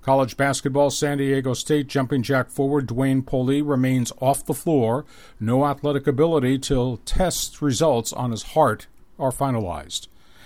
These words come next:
N H L hockey, the Ducks and Kings are off for the holiday weekend. Ducks meet the Phoenix Coyotes tomorrow night. Anaheim is twenty-three and fifteen in the season. Kings tangle with San Jose. L A is seventeen, eleven, and seven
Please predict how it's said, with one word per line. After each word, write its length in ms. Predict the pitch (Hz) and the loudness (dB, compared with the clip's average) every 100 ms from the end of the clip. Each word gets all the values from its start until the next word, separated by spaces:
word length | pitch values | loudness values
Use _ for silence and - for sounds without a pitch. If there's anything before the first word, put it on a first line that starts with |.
| - | -6
N 120 | 143 | -2
H 180 | 143 143 | 0 2
L 200 | 139 131 | 0 2
hockey, 340 | 139 147 185 | 0 -2 -4
the 80 | 143 | -4
Ducks 320 | 110 131 - | -2 -2 -2
and 160 | 135 113 | -4 -2
Kings 360 | - 156 135 | -2 -2 -2
are 140 | 131 127 | 0 2
off 180 | 135 - | 2 0
for 80 | |
the 100 | 127 | -2
holiday 340 | 113 131 135 117 | 0 0 0 0
weekend. 640 | 110 156 147 117 139 - - - - | 0 0 0 0 0 -6 -20 -20 -4
Ducks 280 | 139 139 - | 0 0 0
meet 140 | 156 | -2
the 80 | 139 | -2
Phoenix 420 | 127 160 147 123 | -2 -2 -2 -4
Coyotes 720 | - - 135 139 165 151 147 - - | -8 -4 0 2 2 2 0 -2 -10
tomorrow 340 | - 131 175 | -2 2 2
night. 320 | 156 110 110 - - | 2 0 -2 -6 -8
Anaheim 460 | 127 131 120 131 117 | -2 -2 0 0 -2
is 120 | - | -4
twenty-three 760 | - 143 143 - 147 156 160 | -6 -4 -4 -4 -2 0 0
and 440 | 139 127 120 110 101 - - - - - - - - - - | -2 -2 0 -2 -6 -12 -20 -20 -20 -20 -20 -20 -20 -20 -16
fifteen 420 | - 147 - 165 135 | -10 -6 -2 0 0
in 80 | |
the 60 | 104 | -2
season. 440 | - 175 127 117 127 - - - | 0 2 2 -2 -6 -16 -20 -6
Kings 340 | 160 170 151 | -2 0 0
tangle 300 | - 147 120 | -2 -2 0
with 160 | 110 - | -2 -2
San 260 | 147 135 | -2 -2
Jose. 540 | 117 104 147 151 170 135 | -2 0 2 2 0 -2
L 200 | 135 135 | 0 2
A 60 | 123 | 2
is 140 | 110 101 | 0 -2
seventeen, 640 | - 160 175 - 170 180 | -2 0 -2 -2 0 0
eleven, 520 | 175 151 143 143 151 | 0 0 2 2 0
and 200 | 156 147 | -2 -2
seven 460 | - 175 151 101 | 0 2 0 0